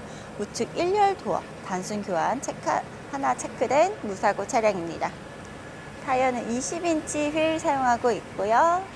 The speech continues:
트레드 여유 있는 편으로 확인되고 있습니다. 그렇게 보시고 내부 볼게요.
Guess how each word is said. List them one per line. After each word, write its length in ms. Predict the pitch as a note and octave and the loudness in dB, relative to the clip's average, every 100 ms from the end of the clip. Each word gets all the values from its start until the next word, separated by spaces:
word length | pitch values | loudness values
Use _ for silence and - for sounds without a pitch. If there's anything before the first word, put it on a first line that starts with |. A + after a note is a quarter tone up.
| - - - - - - | -14 -16 -16 -16 -10 -4
트레드 420 | B3 A#3 G3+ F3 | -2 -2 -4 -4
여유 300 | F3 F#3+ A#3+ | -2 0 -2
있는 260 | F#3 G3+ G#3+ | -2 -4 -2
편으로 600 | C#4 C#4 B3 G#3+ C4+ F#4 | 0 0 0 4 4 4
확인되고 600 | F#4 D4 C#4+ B3+ G#3 G#3+ | 2 0 -2 -2 -2 -2
있습니다. 760 | F#3+ - - - - D#3+ F#3 D4 F#4+ - - - - - - - - - - - - - - - | -4 -6 -10 -8 -2 0 0 -2 -6 -10 -14 -14 -14 -14 -14 -14 -14 -12 -12 -12 -12 -12 -12 -8
그렇게 260 | - F#3+ G3 | -6 -4 -6
보시고 840 | - E3+ - G#3+ - F3+ C#4 G#4+ B4+ - - - - | -8 -8 -4 -4 0 4 4 4 0 -12 -14 -14 -10
내부 260 | D#3 - G3 | -8 -6 -4
볼게요. 720 | F#3 D3 - F#3+ D#3 D#3+ F4 | -4 -6 -4 -2 0 0 -2